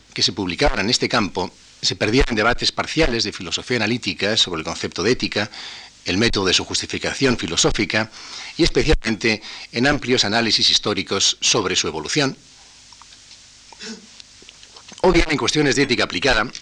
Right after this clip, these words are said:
focalizadas sobre el análisis de problemas morales particulares, como el aborto, la eutanasia,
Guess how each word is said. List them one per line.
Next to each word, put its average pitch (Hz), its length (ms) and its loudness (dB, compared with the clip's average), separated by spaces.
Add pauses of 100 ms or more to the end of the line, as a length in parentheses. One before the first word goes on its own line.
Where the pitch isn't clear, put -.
(180)
focalizadas 117 680 0
sobre 101 200 -2
el 98 40 0
análisis 107 420 0
de 101 80 -2
problemas 101 400 0
morales 92 320 -4
particulares, 117 640 -2
como 160 160 -8
el 73 60 -4
aborto, 113 480 -2
la 78 100 -6
eutanasia, 104 600 0